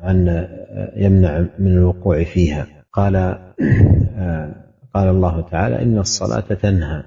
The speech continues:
عن الفحشاء والمنكر"، ومطردة للداء عن الجسد، وهذا موطن الشاهد للترجمة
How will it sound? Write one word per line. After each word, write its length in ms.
عن 280
الفحشاء 1160
والمنكر"، 680
ومطردة 1040
للداء 960
عن 160
الجسد، 560
وهذا 240
موطن 460
الشاهد 800
للترجمة 1300